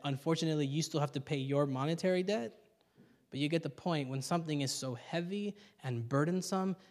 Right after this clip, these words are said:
Jesus takes away the punishment of sin. Beloved, if God so loved us, we ought also to love one another.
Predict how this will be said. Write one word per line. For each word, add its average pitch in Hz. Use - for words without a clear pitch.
Jesus 160
takes -
away 135
the 131
punishment 131
of 127
sin. 120
Beloved, 160
if 151
God 165
so 180
loved 143
us, 131
we 151
ought 139
also 151
to 160
love 135
one 127
another. 127